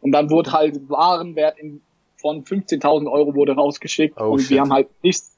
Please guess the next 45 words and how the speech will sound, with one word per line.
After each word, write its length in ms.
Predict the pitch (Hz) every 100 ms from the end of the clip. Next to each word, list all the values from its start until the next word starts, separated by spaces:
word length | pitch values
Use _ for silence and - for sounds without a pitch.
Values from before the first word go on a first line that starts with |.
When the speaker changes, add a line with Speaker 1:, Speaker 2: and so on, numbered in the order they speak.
| _ _
Speaker 1:
daran 320 | 139 - 135
verdient. 460 | 135 127 135 151 - - - _ _
Und 180 | 156 151
dann 280 | 160 185 185
bin 220 | - 180
ich 120 | 180
halt 160 | 180 165
morgens 300 | 165 175 160
aufgewacht 640 | 156 175 - 147 147 -
und 200 | 156 139
Felix 280 | 156 175 -
hat 160 | 165 -
mich 200 | - 156
angerufen 400 | 180 156 147 143
und 60 |
hat 80 | -
gesagt, 320 | 117 135 131 _ _ _ _
„Scheiße, 460 | - - 160 156
Johannes, 360 | 147 143 147 139
ich 160 | 147 -
hab, 160 | 143 _ _ _
es 160 | 143 156
ist 160 | 151
irgendwas 380 | 175 175 156 -
passiert.“ 760 | - 135 156 151 151 - 160 160
Und 300 | 147 131 - _
dieser 240 | 208 202 185
Morgen 320 | 190 185 175
war 160 | 160
schon 240 | - 180 180
ein 240 | 156 156
richtiger 420 | 147 170 147 143
Fuck-up. 460 | 135 156 139 - 117
Wenn 160 | 143 143
du 80 | 143
weißt, 300 | 147 151 -
du 60 |
hast 100 | 139
einfach 260 | 147 143 -
mal 160 | 139
fünfzehntausend 680 | 131 190 - 160 143 156 156
Euro 220 | 156 156
im 80 | 147
Schlaf 300 | - 143 156
verloren, 380 | 156 151 147